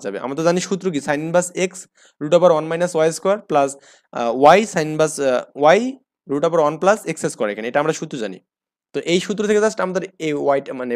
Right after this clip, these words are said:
পাইটা শুধু বাদ হবে, মানে পাই থেকে এই সূত্রের মান বাদ হবে এখানে। Sin ইনভার্স এক্স বলতে আমাদের এই মানটা এক্স এখানে, root over one minus ওয়াই স্কয়ার মানে কি, আহ, বারো স্কো-, বারো স্কয়ার, তেরো স্কয়ার, plus বারো by তেরো রাখলাম এখানে, and root over one minus, আহ, ওয়াই স্কয়ার মানে এ ওয়াই, মানে ফোর by এখানে ফাইভ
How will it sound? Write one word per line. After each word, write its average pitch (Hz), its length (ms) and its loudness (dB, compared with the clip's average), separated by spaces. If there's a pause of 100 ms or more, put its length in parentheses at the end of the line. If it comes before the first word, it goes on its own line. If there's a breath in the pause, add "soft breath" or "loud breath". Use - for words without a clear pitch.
পাইটা 156 260 2
শুধু 165 180 -6
বাদ 113 120 2
হবে, 107 140 -6
মানে 127 140 -4
পাই 147 160 6
থেকে 180 140 -2
এই 175 60 -6
সূত্রের 165 240 -8
মান 143 160 0
বাদ 113 180 0
হবে 107 160 -4
এখানে। 98 160 -12 (880 soft breath)
Sin 170 180 4
ইনভার্স 196 260 2
এক্স 180 180 0
বলতে 185 160 2
আমাদের 180 200 0
এই 165 80 2
মানটা 165 240 0
এক্স 160 200 -8
এখানে, 175 200 -4 (440)
root 139 160 -2
over 165 180 6
one 160 100 0
minus 170 200 -2
ওয়াই 151 180 6
স্কয়ার 165 180 0
মানে 160 140 -6
কি, 135 120 0
আহ, 117 220 2 (100)
বারো 131 180 6 (140)
স্কো-, 151 280 -8
বারো 135 220 4
স্কয়ার, 160 220 -2
তেরো 143 220 2
স্কয়ার, 180 180 2 (720 soft breath)
plus 139 160 2 (120)
বারো 143 180 8
by 170 120 8
তেরো 165 160 6
রাখলাম 160 260 2
এখানে, 185 200 -2
and 165 140 -2
root 147 160 0
over 160 160 4
one 151 100 -2
minus, 165 220 -2
আহ, 117 680 -4
ওয়াই 147 120 6 (180)
স্কয়ার 113 220 -4
মানে 107 120 -8 (200)
এ - 100 0
ওয়াই, 139 120 2 (100)
মানে 143 180 -4
ফোর 175 180 4
by 180 120 8
এখানে 170 240 0
ফাইভ 127 120 2